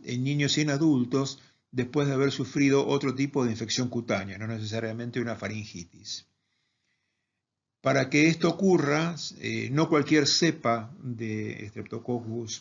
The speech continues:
piógenes puede causar la glomerulonefritis aguda, sino que, eh, solamente algunos pocos serotipos de proteína M pueden llegar a causar esta patología. Acá, en este caso,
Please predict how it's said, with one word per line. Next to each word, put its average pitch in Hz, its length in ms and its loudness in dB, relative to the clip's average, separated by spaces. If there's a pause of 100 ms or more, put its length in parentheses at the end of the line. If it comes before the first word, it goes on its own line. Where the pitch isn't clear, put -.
piógenes 147 520 4
puede 123 520 0
causar 120 420 -6
la 117 140 0
glomerulonefritis 117 840 -4
aguda, 113 680 0 (400)
sino 143 400 0
que, 143 500 2
eh, 117 60 -6
solamente 143 560 0
algunos 127 320 0
pocos 156 400 0
serotipos 156 600 0
de 139 80 2
proteína 127 640 -4
M 147 360 0 (320)
pueden 123 260 2
llegar 113 240 -2
a 131 140 0
causar 139 640 2 (420)
esta 131 260 -4
patología. 110 760 -4 (2000)
Acá, 170 560 4
en 123 140 -2
este 143 240 -4
caso, 190 640 4